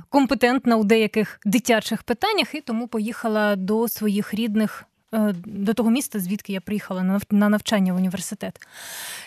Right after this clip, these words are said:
І там стався такий конфлікт між моєю бабцею і моєю матір'ю. А, воно за-, взагалі не стосувалося мене, але це відбувалося поруч зі мною, вони сварилися. Я не отримувала відповідей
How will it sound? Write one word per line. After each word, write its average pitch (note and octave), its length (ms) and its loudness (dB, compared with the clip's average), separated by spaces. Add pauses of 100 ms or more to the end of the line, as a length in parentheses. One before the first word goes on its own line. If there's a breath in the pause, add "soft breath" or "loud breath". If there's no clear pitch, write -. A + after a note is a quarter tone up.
І G#4 220 4
там E4+ 140 4
стався E4 360 2
такий C4+ 200 -2
конфлікт C#4 460 0
між A#3+ 200 4
моєю A#3 560 4
бабцею A#3+ 520 0
і A3 40 4
моєю G#3+ 440 4
матір'ю. A3 960 2 (280 loud breath)
А, A3 160 2
воно B3+ 240 2
за-, B3 220 0
взагалі B3 400 0
не A#3+ 160 4
стосувалося G#3+ 800 0
мене, B3 320 4 (280)
але A#3+ 340 0
це B3+ 320 -4
відбувалося A#3 680 -2
поруч G#3+ 380 0
зі G#3 140 2
мною, D#4+ 360 2
вони A3+ 200 2
сварилися. C4+ 640 -4 (420 loud breath)
Я A3 140 2 (220)
не B3 480 2
отримувала A#3 680 0
відповідей A3 720 0